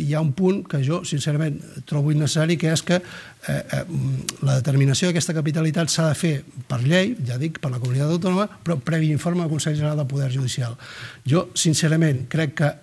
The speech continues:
el canvi de capitalitat suposa un trastorn tan gran, tan gran, perquè pensem que és canviar d'edifici,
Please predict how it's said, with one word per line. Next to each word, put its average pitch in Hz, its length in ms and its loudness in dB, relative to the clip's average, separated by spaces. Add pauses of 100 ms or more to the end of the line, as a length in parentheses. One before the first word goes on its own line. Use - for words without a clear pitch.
(120)
el 127 100 0
canvi 180 340 4
de 165 140 0
capitalitat 131 800 0 (320)
suposa 170 640 2
un 175 180 4
trastorn 156 680 0 (200)
tan 170 200 4
gran, 147 340 4 (880)
tan 147 160 0
gran, 131 320 0
perquè 127 240 -4
pensem 139 320 -2
que 127 140 -2
és - 60 -10
canviar 127 360 0
d'edifici, 170 680 -2